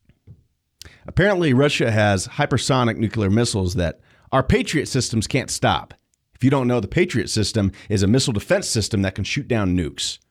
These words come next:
Well, back in the eighties at least. Now, we have nothing that can stop them. It's, it's basically mutual destruction. And if Putin thinks he's going to go down and he thinks he's going to die anyways in this fictional scenario,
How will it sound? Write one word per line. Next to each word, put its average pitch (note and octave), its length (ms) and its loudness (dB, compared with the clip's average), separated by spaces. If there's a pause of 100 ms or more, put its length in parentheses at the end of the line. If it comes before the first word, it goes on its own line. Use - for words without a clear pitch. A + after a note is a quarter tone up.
(120)
Well, E2+ 180 -4
back F#2 260 -6
in F#2+ 60 -10
the E2+ 140 -4
eighties F2 280 0
at - 140 -12
least. - 380 -16 (440)
Now, B2+ 460 0 (420)
we B2+ 80 0
have A2+ 120 2
nothing C3+ 320 2
that G#2+ 120 0
can G2+ 120 0
stop G#2+ 340 0
them. D#2 300 -14 (540)
It's, - 200 -20
it's A#2+ 140 -2
basically D3 460 2
mutual C3 340 4
destruction. - 580 -2 (380)
And A2 100 2
if G2+ 100 0
Putin F3+ 300 0
thinks C#3+ 200 0
he's A2+ 140 0
going A2+ 220 0
to G2 60 0
go F2 100 0
down A2 560 0
and G2+ 120 -2
he G2 40 2
thinks A#2+ 240 -2
he's G2 140 -4
going G2+ 240 -2
to E2+ 180 -2 (640)
die G#2+ 300 2
anyways E2 640 0
in F#2 160 -2
this - 240 -6 (260)
fictional G#2 540 -2
scenario, E2+ 680 -4